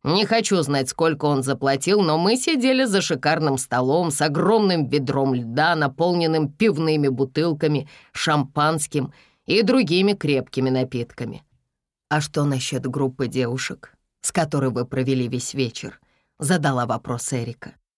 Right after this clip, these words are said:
Она открыла папку и достала снимки с камер видеонаблюдения, на которых девушки подходили к клубу по узкому проулку, а следом еще пару снимков, на которых вся компания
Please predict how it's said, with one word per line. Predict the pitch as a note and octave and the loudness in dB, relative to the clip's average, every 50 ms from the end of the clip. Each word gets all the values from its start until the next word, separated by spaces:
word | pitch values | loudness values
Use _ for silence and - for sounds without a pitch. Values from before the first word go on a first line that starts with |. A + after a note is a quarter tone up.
| _ _ _ | _ _ _
Она | - F3+ G3+ G#3 A3+ A#3+ | 0 2 2 2 2 0
открыла | A#3 - - - C#3 C3+ B2 A2+ G#2+ | -2 -6 -6 -4 -2 -2 -2 -2 -4
папку | - - C3 D3 D3 - - - D3 | -6 -4 -4 -4 -4 -6 -4 -2 -2
и | C#3 | 0
достала | A2+ B2+ C3 C3 - C3+ B2+ A#2+ B2 | 0 0 -2 -2 -2 -2 -2 -2 -2
снимки | B2 - - C3 C#3 C#3+ C3+ B2+ - A#2 | -4 -4 -4 -2 0 0 0 -2 -2 -6
с | B2+ - | -6 -6
камер | - C#3 C3+ C3+ C3 B2+ A#2+ C3 | -4 -2 -2 0 0 -2 -2 -2
видеонаблюдения, | A#2+ C#3 D3 C#3+ C3 C3 B2 A#2+ B2 A#2 A#2 A#2+ B2 A#2+ A#2+ C3 C#3+ D#3+ E3+ E3+ E3+ - - - - _ _ _ | -2 0 0 0 0 -2 -4 -4 -4 -6 -6 -6 -6 -4 -2 -2 -2 -2 -2 -4 -6 -10 -14 -20 -20 _ _ _
на | D3+ F3 - | -2 -2 0
которых | - D3 C#3+ - D3 C#3 B2+ B2 | 0 -2 0 0 -2 -2 -2 -4
девушки | A#2 A#2+ C3 C#3+ C#3+ D#3 D3+ - - E3+ | -4 -2 0 0 0 -2 -4 -6 -8 -10
подходили | D3+ - F#3 - - D3 C#3+ B2+ C3 B2+ A#2 A2+ | -10 -10 -14 -6 -4 -2 -2 0 -2 -4 -4 -6
к | A2 | -10
клубу | - - C3 C#3 C#3+ C#3 C3 C3 | -6 -2 0 0 0 0 0 -4
по | C3 - C3 | -4 -2 -2
узкому | B2+ B2 B2+ B2+ - - C3+ B2 B2+ A#2 | -2 -2 -4 -6 -8 -8 -6 -4 -4 -4
проулку, | - - B2+ B2 A#2+ A#2 A#2 A2+ A2+ - - - - - _ _ _ _ _ _ | -4 -4 -4 -2 -2 -2 -4 -6 -8 -10 -16 -18 -18 -18 _ _ _ _ _ _
а | - D3+ E3+ | -2 -2 -2
следом | D#3 - D#3+ F#3+ A#3 A#3+ B3 B3+ B3+ | 0 0 2 2 4 4 4 4 2
еще | B3+ - - - D#3 D3+ | 2 0 0 0 0 0
пару | D3+ - D3 D3 C#3+ C#3+ | 0 -2 -2 0 0 -2
снимков, | C#3+ - - C#3+ C3+ C3+ C3 B2+ C3 B2+ - | -4 -2 -2 -2 -2 -2 -2 -4 -6 -8 -4
на | C3 C#3 D3+ | -2 0 2
которых | E3 F#3 G3 B3 B3+ B3 A3+ G3 | 2 2 2 2 0 0 0 -2
вся | - - - D3+ B2+ | -6 -4 -2 -2 -2
компания | B2 - A#2 A2+ G#2+ - - C#3 E3+ F#3 G3 G3 G3 F#3+ | -2 -2 -6 -6 -4 -2 -2 0 2 2 2 2 0 -2